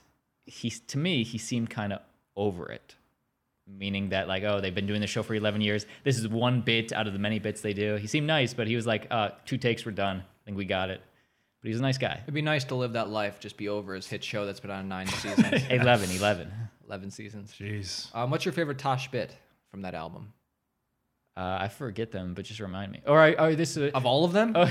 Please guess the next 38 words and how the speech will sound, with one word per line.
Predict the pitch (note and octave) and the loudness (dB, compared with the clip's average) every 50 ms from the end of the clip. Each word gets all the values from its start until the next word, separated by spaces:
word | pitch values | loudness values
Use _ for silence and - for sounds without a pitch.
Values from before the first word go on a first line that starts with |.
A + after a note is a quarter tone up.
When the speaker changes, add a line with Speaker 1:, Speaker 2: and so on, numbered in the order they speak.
| - - | 6 4
Speaker 1:
<laughs> | G3 E3 - - C4+ B3 C#3 - - | 4 4 4 4 0 0 0 2 6
well, | C3+ C#3 B2 | 6 8 8
I | - C#3 | 8 6
mean, | C#3+ D3 C#3 | 6 6 8
I | C3+ | 8
like | C3 C3+ C3+ C3 C3+ | 8 8 8 6 6
this. | C#3+ C3 A#2 A2 - - - - | 4 2 2 0 -4 -6 -8 -4
Uh, | - A2+ G#2+ G#2+ G#2+ A2 | -2 0 2 2 2 0
you | - C#3 B2+ | 0 0 0
know, | B2 A2+ - - | 0 -2 -4 -2
I'm | - A2+ C3+ D#3+ | 0 0 0 0
for, | - - F3 F3+ G3 E3+ C3 A#2+ - - - - _ _ _ _ _ _ | 0 0 0 0 2 0 0 -4 -8 -14 -20 -20 _ _ _ _ _ _
hey, | - B2+ A2 - - - - - | 0 0 0 0 -4 -8 0 2
I'm | B2+ C3 C3 | 2 2 4
for | C3 - D#3+ F3 | 4 2 2 2
plastic | - - G#2+ F2 E2+ - - F2 - | 4 4 2 2 2 0 -6 -10 -6
surgery. | - G2 F#2 F2 F2+ F2+ E2+ E2 - - - _ _ _ - | -6 -4 -4 -4 -4 -4 -6 -6 -8 -12 -20 _ _ _ 2
I'll | G#2 A#2+ | 2 2
say | C3 C3+ C#3+ D3+ E3 | 2 2 0 0 0
it. | A2+ - - - - | 0 -2 -4 -10 -8
It | - - A2 | -8 -4 0
gives | - C3+ B2+ B2+ | 2 2 2 2
people | C3 - C3+ C3+ B2+ | -2 -4 -4 -2 -2
the | A2+ A#2+ | 0 2
opportunity | A#2+ A#2 A#2 B2+ A#2+ - - C3+ B2+ B2 B2 A#2+ A#2 B2 A#2+ A#2 - - | 2 2 2 0 -2 -2 -2 -2 0 0 0 0 0 0 0 -2 -4 -6
to | - B2 | -6 -4
look | A2 A#2 A#2 A#2 - | -2 -2 -2 0 -2
on | A2+ G#2 | -2 0
the | G2+ G2 | 2 2
outside | A2+ C#3 E3+ E3 - - F#2 F2 F2 F2 G2 - _ _ _ _ _ _ _ | 2 2 2 0 -2 -2 0 0 0 -2 -6 -12 _ _ _ _ _ _ _
how | - A#2 | 0 2
they | A#2 A#2 A#2 A2+ A2+ - - - _ - - - | 2 2 2 0 -2 -4 -10 -16 _ -14 -6 -2
really | B2+ C3 B2+ B2+ | 0 2 2 2
are | B2 B2 | 2 2
on | B2 A#2+ | 2 2
the | B2+ | 2
inside. | D3 D#3+ - - C#2+ - - - - _ _ _ _ _ _ _ _ _ _ _ | 0 0 -2 -6 -6 -8 -10 -14 -20 _ _ _ _ _ _ _ _ _ _ _
Fake. | - - C#3+ | 2 6 8